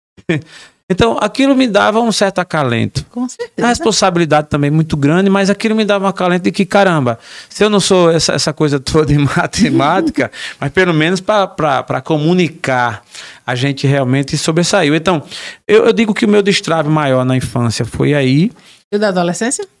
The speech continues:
Speaker 2: A chavezinha da adolescência.
Speaker 1: Ah, isso, é, é a chavezinha da
Speaker 2: Qual foi?
Speaker 1: adolescência. É,
Speaker 2: Superou o quê?
Speaker 1: superei a, o, o, aquela, o, o sentimento,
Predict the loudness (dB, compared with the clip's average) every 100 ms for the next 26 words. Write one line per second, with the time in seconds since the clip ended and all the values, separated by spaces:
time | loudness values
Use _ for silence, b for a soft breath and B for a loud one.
0 | -8 -4 -2 0 0 2 2 0 0 -2
1 | 0 2 2 0 -2 -4 -4 -4 -2 -2
2 | 0 0 0 0 2 2 2 0 -2 0
3 | 0 0 0 -2 -4 B B B -4 0
4 | 2 2 0 0 2 2 2 2 -2 0
5 | -2 0 0 2 2 4 4 4 2 2
6 | 2 4 4 4 2 0 -4 -4 -4 -2
7 | -2 0 0 2 2 2 0 -4 _ _
8 | 0 2 2 2 0 -4 -2 0 2 2
9 | 0 2